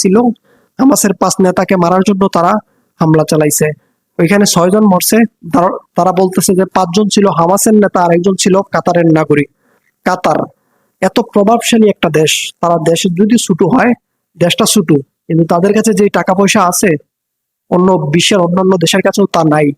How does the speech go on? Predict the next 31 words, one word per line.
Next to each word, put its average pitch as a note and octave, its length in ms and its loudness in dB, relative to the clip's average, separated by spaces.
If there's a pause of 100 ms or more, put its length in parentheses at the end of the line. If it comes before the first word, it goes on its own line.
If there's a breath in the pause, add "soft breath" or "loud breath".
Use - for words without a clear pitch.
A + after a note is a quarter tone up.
(480)
কিন্তু F3 200 0
এই G3+ 120 4 (140)
কাতার G3+ 340 0 (1080)
তীব্র A3 280 2 (140)
নিন্দা G3+ 340 4
জানাইছে F3+ 380 0 (220)
এই F#3 220 2
হামলার, E3+ 300 2 (200)
অর্থাৎ F#3 260 -2 (100)
কাতারও A3 340 0
এই A3+ 180 2
হামলার F#3+ 300 0
সাথে G#3 160 0 (180)
যুক্ত - 240 -2 (140)
আছে। - 140 -2 (120)
কিভাবে B3+ 340 2
যুক্ত - 200 0
আছে F3+ 240 0
একটু - 120 -4 (120)
দেখুন। A3+ 240 2 (540 loud breath)
কাতার, A3 360 0 (200)
সৌদি, F3 420 2 (160)
ইউএ F3 260 4 (220)
এই G3 60 0 (120)
তিন C4+ 160 4 (140)
দেশ G#3 120 0 (160)
মিলে E3+ 180 2 (500 soft breath)
আমেরিকার G#3+ 460 2
সাথে G3 260 -2
একটা - 180 -4 (140)
বাণিজ্যিক F3+ 400 0